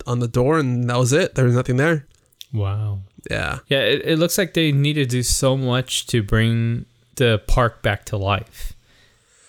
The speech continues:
Speaker 1: Yeah, um, and I don't, I think that, uh, it's just Buena Park is, is dropping so much money into, well, not dropping money, but they're trying to add so much stuff into a small area
Speaker 2: Mm-hmm.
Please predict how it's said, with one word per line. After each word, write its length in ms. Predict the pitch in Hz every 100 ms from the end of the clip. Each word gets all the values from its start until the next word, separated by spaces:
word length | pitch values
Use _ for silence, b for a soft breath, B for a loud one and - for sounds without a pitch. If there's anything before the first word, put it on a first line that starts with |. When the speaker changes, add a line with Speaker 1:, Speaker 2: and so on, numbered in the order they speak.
| B B B B B B B -
Speaker 1:
Yeah, 760 | 147 165 175 170 165 160 147 135
um, 680 | 147 143 139 139 135 135 127 B B - - - - 131
and 320 | 139 147 117
I 100 | 147
don't, 260 | 160 156
I 100 | 135 131
think 220 | 160 -
that, 160 | 123
uh, 140 | - 135
it's 140 | - 135
just 200 | 143 -
Buena 280 | - 131 135
Park 360 | - 123 131
is, 240 | 131 117 -
is 260 | - 127 117
dropping 600 | - 131 135 139 135 123
so 440 | - - 147 135
much 320 | 139 131 127
money 680 | 131 123 127 127 123 120 131
into, 580 | 139 127 127 131 123 123 -
well, 120 | 139
not 300 | 147 - 135
dropping 280 | 135 - 120
money, 500 | 120 127 120 120 131 B B B
but 140 | - 131
they're 100 | 131
trying 320 | - 131 151
to 120 | 151
add 180 | 123 127
so 200 | - -
much 200 | 135 131
stuff 340 | - - 123 127
into 200 | 127 123
a 60 | 120
small 280 | - 127 -
area 600 | 123 135 123 113 120 -
Speaker 2:
Mm-hmm. 260 | 131 101